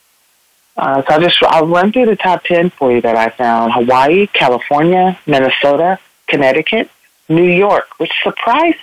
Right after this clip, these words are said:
me, um, Massachusetts, New Jersey, Colorado, Washington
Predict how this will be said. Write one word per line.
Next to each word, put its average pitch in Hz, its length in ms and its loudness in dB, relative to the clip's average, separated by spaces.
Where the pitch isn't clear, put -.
me, - 320 -4
um, 160 500 2
Massachusetts, 196 920 0
New 170 180 2
Jersey, 160 560 2
Colorado, 139 840 0
Washington 196 540 0